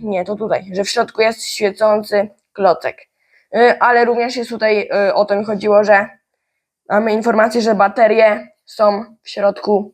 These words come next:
zestawu. Y, a z tyłu mamy pokazane tylko, że możemy zmienić wyraz tej dynki.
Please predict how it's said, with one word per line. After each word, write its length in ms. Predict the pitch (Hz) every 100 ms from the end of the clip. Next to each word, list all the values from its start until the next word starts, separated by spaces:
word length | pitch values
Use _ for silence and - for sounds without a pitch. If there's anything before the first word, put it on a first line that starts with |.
| _
zestawu. 640 | 196 202 208 185 151 139 - _ _ _ - - - - -
Y, 460 | - 220 226 226 - - _ _ _ _ _ _ _ _ _ _ _
a 120 | 226
z 120 | 262 -
tyłu 280 | 262 262
mamy 280 | 254 233 233
pokazane 480 | 226 220 247 220 220
tylko, 320 | 226 226 226
że 100 | 220
możemy 380 | 208 208 202 196
zmienić 340 | 190 185 208
wyraz 360 | 190 208 202 208
tej 300 | 190 180 180
dynki. 680 | 175 220 226 220 220 240